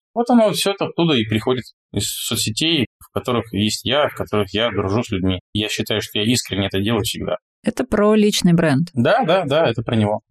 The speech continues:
Speaker 2: И больше ты ничего не используешь? Ни Директ, ни Таргет?
Speaker 1: Нет, ничего не использую.
Speaker 2: А почему?
Speaker 1: Так и так овербукинг полный. У нас не открыта деревня, в которой мы живем, а у нас было триста гостей.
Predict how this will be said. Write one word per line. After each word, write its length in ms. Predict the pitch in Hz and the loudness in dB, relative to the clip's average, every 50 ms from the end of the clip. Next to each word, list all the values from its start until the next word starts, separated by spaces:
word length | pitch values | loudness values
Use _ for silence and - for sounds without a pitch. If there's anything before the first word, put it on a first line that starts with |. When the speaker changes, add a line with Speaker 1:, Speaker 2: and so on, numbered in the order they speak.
| _ | _
Speaker 2:
И 80 | - 214 | 0 2
больше 300 | 170 170 202 233 220 - | 4 4 4 2 2 2
ты 100 | - 233 | 4 4
ничего 300 | 208 202 - - 202 196 | 4 4 4 4 2 4
не 140 | 180 165 156 | 4 4 2
используешь? 560 | 156 - - 147 151 143 160 139 - - - | 2 0 2 2 2 2 2 0 0 2 2
Ни 180 | 165 170 196 208 | 4 4 6 6
Директ, 600 | 202 254 254 247 233 233 226 226 - - - - | 4 4 4 4 4 4 2 0 -4 -10 -4 0
ни 160 | - 175 196 208 | 2 2 4 2
Таргет? 560 | - 220 214 214 214 196 185 190 190 190 - - - - - _ _ _ _ - | 2 2 2 2 2 2 2 2 0 -2 -6 -20 -20 -20 -20 _ _ _ _ -4
Speaker 1:
Нет, 140 | 131 151 - - | -4 -2 0 0
ничего 240 | 113 107 - 127 | 0 0 2 2
не 80 | 120 107 | 0 0
использую. 400 | 107 - - 107 104 98 101 - - _ _ _ | 0 -2 -4 -2 -2 -4 -4 -10 -18 _ _ _
Speaker 2:
А 80 | - 185 | -4 -2
почему? 320 | - 190 - - - 165 170 - _ - | -2 -2 0 2 2 0 0 -2 _ -6
Speaker 1:
Так 160 | - 143 - - | -4 -4 -2 -2
и 40 | |
так 240 | 220 - 214 - - | -2 0 -2 -2 0
овербукинг 560 | 135 120 123 123 123 117 110 - 110 110 - - | 0 2 2 2 2 0 0 0 -2 -2 -2 -2
полный. 300 | 113 110 101 101 92 92 _ _ _ - | -2 0 0 0 -2 -4 _ _ _ -2
У 60 | 123 | 0
нас 180 | 147 160 - - | 0 0 0 -2
не 60 | 143 | -4
открыта 600 | 135 - - 147 135 - 117 107 101 101 98 98 95 _ - | -4 -2 -2 -2 -2 0 0 0 0 0 0 0 -2 _ -2
деревня, 360 | 113 123 135 165 196 190 143 110 | 0 0 2 2 2 0 0 -2
в 60 | - | -2
которой 300 | - 104 - 107 104 104 | -6 -4 -2 0 0 2
мы 100 | 104 104 | 0 0
живем, 400 | 98 110 110 104 98 87 87 - | 0 0 0 0 0 0 0 0
а 60 | 107 | 0
у 40 | 113 | 0
нас 140 | 139 135 127 | 0 0 0
было 140 | 127 117 | -2 -2
триста 320 | 110 123 127 123 - - 110 | 0 -2 -2 -2 -2 -4 -4
гостей. 380 | 101 104 - - - 87 82 | -4 -4 -4 -4 -4 -4 -4